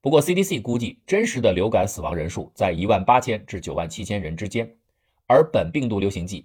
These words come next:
迄今为止已报告有三万二千九百四十九例covid nineteen死亡和五千八百五十四例流感死亡。C D C认为，真正的流感死亡人数应该在一万七至五万人之间。总的来说，由于漏报，covid nineteen的死亡人数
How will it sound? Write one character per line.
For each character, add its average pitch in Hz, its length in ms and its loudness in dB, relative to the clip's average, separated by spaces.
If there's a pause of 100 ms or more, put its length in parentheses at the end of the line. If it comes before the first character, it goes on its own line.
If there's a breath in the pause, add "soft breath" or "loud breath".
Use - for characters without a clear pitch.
(380)
迄 160 120 -4
今 147 140 2
为 113 160 4
止 80 240 -8
已 90 140 -4
报 110 200 4
告 110 280 0
有 85 160 -6
三 123 240 0
万 110 260 -2
二 113 160 0
千 107 180 -2
九 104 140 -2
百 85 140 2
四 - 120 -8
十 117 80 -2
九 110 160 -8
例 92 160 -4
covid 98 280 -4
nineteen 117 320 -2
死 - 160 -12
亡 69 200 -6 (140)
和 90 180 -4
五 80 140 -6
千 101 180 -4
八 101 140 4
百 90 220 0
五 78 100 -12
十 95 80 -8
四 - 200 -6
例 92 200 -4
流 87 160 -4
感 78 160 -2
死 - 160 -14
亡。 - 180 -14 (600 soft breath)
C 131 120 -6
D 131 100 2
C 127 140 0
认 110 180 0
为， 80 240 -2
真 165 180 2
正 160 140 0
的 90 120 2
流 90 180 0
感 90 140 2
死 - 160 -8
亡 78 120 -6
人 78 160 -4
数 - 240 -10
应 104 140 -4
该 95 160 2
在 - 200 0
一 90 120 -2
万 101 160 4
七 131 260 -6
至 - 300 -14
五 69 100 -8
万 95 180 2
人 80 140 -6
之 85 100 -10
间。 78 240 -8 (140)
总 117 120 0
的 151 60 2
来 139 140 8
说， 143 340 0 (100)
由 123 220 2
于 135 140 0
漏 165 220 4
报 90 380 -4
，covid 143 280 -2
nineteen 143 300 -2
的 90 120 -2
死 82 260 -10
亡 76 200 -4
人 80 100 -6
数 - 240 -8